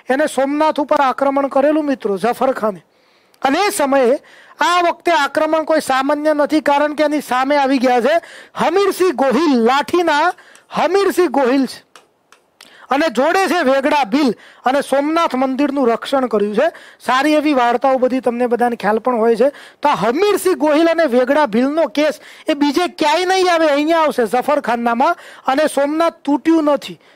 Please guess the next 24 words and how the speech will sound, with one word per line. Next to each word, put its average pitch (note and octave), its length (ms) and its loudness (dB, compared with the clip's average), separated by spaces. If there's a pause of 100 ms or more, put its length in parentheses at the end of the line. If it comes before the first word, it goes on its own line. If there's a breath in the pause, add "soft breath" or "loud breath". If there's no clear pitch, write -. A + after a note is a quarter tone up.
(120)
સોમનાથને D4+ 580 0
ઝફરખાન B3+ 520 0
તોડી B3+ 300 0
ન C4 140 2
શક્યો. B3+ 420 0 (280 loud breath)
આપણા C4+ 260 2
બંને C4+ 320 0
વીર C4 240 2
સપૂતો C4 420 -2
લડતા A#3+ 380 2
લડતા C4+ 300 0
શહીદ A#3 300 0
થઈ G#3+ 220 -2
ગયા, C4+ 200 0 (280 loud breath)
પણ C#4 140 0
સોમનાથ D#4 500 0
તૂટવા C4 360 0
દીધું A3+ 400 0 (280 loud breath)
નથી. C#4 400 0
આવું C4+ 200 2
અગત્યનું C4 480 -2
કામકાજ A3 360 -2
થયું D4+ 380 2
છે, C#4 160 0